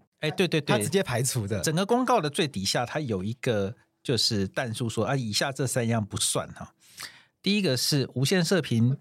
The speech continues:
Speaker 1: 辨识器材之被动式电子标签，啊，也就是所谓的E tag啦。
Speaker 2: 哦，
Speaker 1: 啊，
Speaker 2: E tag。
Speaker 1: E tag哈。那，哎，不是只有那个汽车的E tag，任何一种R F I D tag 也是，哈，是，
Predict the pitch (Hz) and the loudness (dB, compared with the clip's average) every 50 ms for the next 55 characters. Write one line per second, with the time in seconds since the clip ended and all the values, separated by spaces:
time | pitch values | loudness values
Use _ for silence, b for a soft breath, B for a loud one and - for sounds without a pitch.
0 | _ _ - 202 165 143 139 - 170 147 139 - - 131 120 - 117 110 107 - | _ _ -2 0 0 0 0 0 0 2 2 2 2 2 2 0 0 -2 -2 -2
1 | - 131 127 135 131 - _ _ _ - 185 131 127 123 - 147 131 120 120 - | 0 0 0 0 0 -6 _ _ _ -2 -2 -2 -2 -2 -2 0 0 0 0 0
2 | - 135 107 - 139 120 101 101 - - 87 85 - 104 98 101 101 - - - | 0 0 0 0 0 0 0 0 -2 -4 -8 -4 -2 0 2 2 2 0 0 0
3 | 95 87 90 92 101 - _ - 101 101 104 123 131 139 131 - 104 98 104 95 | 0 -2 -2 -4 -8 -10 _ -2 0 0 2 2 2 2 2 2 2 0 0 0
4 | 95 107 107 - - 104 - - 90 82 - - - _ _ _ _ _ _ _ | -2 -4 -4 -4 -4 -6 -4 -6 -8 -8 -10 -14 -20 _ _ _ _ _ _ _
5 | _ 123 117 113 151 160 175 120 127 180 127 107 - - _ - 127 127 - - | _ -2 0 2 4 4 4 4 2 0 0 -2 -6 -12 _ -2 -2 0 0 -2
6 | 113 90 - - - - 98 90 - B B B B B B B _ 147 143 135 | -4 -4 -6 -10 -6 -4 -4 -4 -6 B B B B B B B _ -2 -2 -2
7 | 120 - - 131 127 - 180 - 254 208 - 160 156 131 123 131 165 135 - - | -4 -2 -4 -4 -2 0 -2 -2 0 -2 0 0 0 0 0 0 -2 -2 -2 -2
8 | - - - 147 135 147 120 117 123 117 - 117 98 - 113 180 175 143 - 135 | -4 -2 -2 0 0 0 0 0 -2 -2 -2 -4 -4 -2 -2 0 0 0 0 0
9 | 131 135 131 117 98 98 92 - - 127 160 175 - - 160 143 135 131 147 143 | -2 0 -2 -2 -4 -4 -6 -6 -4 -4 -4 -4 -4 -4 -6 -6 -4 -6 -6 -4
10 | - - 139 - 117 95 90 90 90 - - - 104 95 95 - 120 | -4 -4 -4 -2 -4 -4 -4 -6 -10 -12 -8 -6 -4 -4 -4 -6 -10